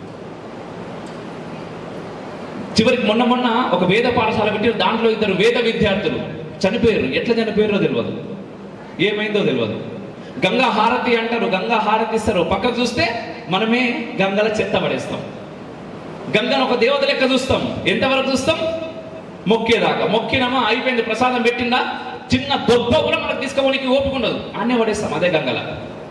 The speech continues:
మనం మారాలి తల్లి, మనం మారి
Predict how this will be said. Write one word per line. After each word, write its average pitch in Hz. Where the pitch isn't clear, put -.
మనం 151
మారాలి 151
తల్లి, 117
మనం 131
మారి 175